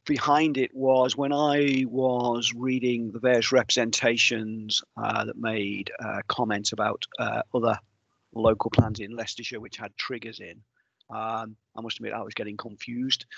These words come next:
uh, <laughs> uh, and obviously I know Leicestershire probably better than, than most people. Uh, so it just seemed to make sense to try and pull something together to, uh, sort of summarise as easily as possible what those different,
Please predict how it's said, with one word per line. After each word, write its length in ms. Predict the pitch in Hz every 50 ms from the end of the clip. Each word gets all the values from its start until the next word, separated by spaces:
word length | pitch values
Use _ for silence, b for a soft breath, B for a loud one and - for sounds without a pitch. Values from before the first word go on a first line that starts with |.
| B B B B B B B
uh, 340 | - 113 117 117 117 123 120 B B B B B B B
<laughs> 340 | B B B B B B - 110
uh, 220 | 113 117 120 123 - -
and 100 | - 120
obviously 240 | 120 120 - 123 120
I 80 | 123 123
know 200 | 123 120 117 117
Leicestershire 500 | 120 120 110 - - 117 - 123 117 110
probably 260 | - 127 113 117 110
better 260 | 107 131 123 113 110
than, 240 | 101 117 110 113 117 - -
than 200 | 127 120 113 117
most 240 | 120 117 113 110 -
people. 420 | - 143 135 120 - 117 113 - _ B B B B B B -
Uh, 240 | 123 123 123 113 -
so 200 | - - 147 127
it 80 | 123
just 200 | 120 147 156 -
seemed 200 | - 156 151 139
to 100 | - -
make 200 | 131 127 120 113
sense 420 | - - - 131 123 127 120 - -
to 240 | - 135 127 123 120
try 320 | - - 143 135 127 123
and 180 | 123 117 110 -
pull 240 | - 139 127 123
something 480 | 120 - - 135 123 120 - 127 123 117
together 640 | - - 113 - - 123 123 117 107 117 113 107 101 - b b b b b b -
to, 640 | - - - 123 123 123 123 120 120 120 120 120 113 - - -
uh, 300 | 131 120 110 110 113 - - -
sort 220 | - - 123 113
of 60 | 107
summarise 840 | - - - 131 127 123 120 117 117 113 110 110 113 110 107 104 101 - -
as 240 | 123 120 113 110 -
easily 340 | 110 123 113 104 117 113
as 100 | 110 -
possible 600 | - - - 131 110 - 127 104 110 110 113 110 _ _ -
what 240 | 113 123 123 - -
those 260 | 123 113 107 107 -
different, 460 | - - 113 - - - 117 107 104